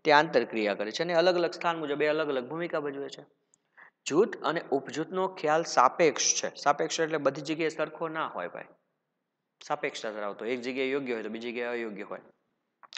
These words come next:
આંતરક્રિયાની કઈ વ્યવસ્થાને આપણે જૂથ તરીકે ઓળખાવીએ છીએ તેના ઉપર ઉપજૂથનો ખ્યાલનો આધાર છે. દાખલા તરીકે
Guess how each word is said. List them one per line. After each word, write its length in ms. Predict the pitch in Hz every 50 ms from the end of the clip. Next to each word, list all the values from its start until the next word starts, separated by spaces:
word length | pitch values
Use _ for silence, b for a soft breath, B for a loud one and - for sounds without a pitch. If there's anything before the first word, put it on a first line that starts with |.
| - _ _ B B B B B B B B B B B B B -
આંતરક્રિયાની 1080 | 127 139 139 151 - - 233 247 240 - - 156 143 147 156 160 165 170 180 190 196 196
કઈ 300 | - - 151 151 196 220
વ્યવસ્થાને 640 | 190 147 131 127 135 131 - - 151 151 165 165
આપણે 320 | 151 147 151 - 156 156 147
જૂથ 340 | - - 135 156 190 175 165
તરીકે 400 | - 151 139 143 143 131 151 143
ઓળખાવીએ 580 | - 98 113 117 113 - 147 139 135 151 147
છીએ 200 | 127 - 123 107
તેના 400 | 104 - - 123 135 147 165 175
ઉપર 320 | 180 175 170 175 170 170 165
ઉપજૂથનો 680 | - - 151 156 151 120 139 143 143 - 147 147 143
ખ્યાલનો 400 | 139 - - 117 113 123 127 120
આધાર 320 | 117 123 123 120 135 131
છે. 140 | 127 139 123
દાખલા 360 | 117 117 135 - 151 147 151
તરીકે 280 | 151 156 - - 98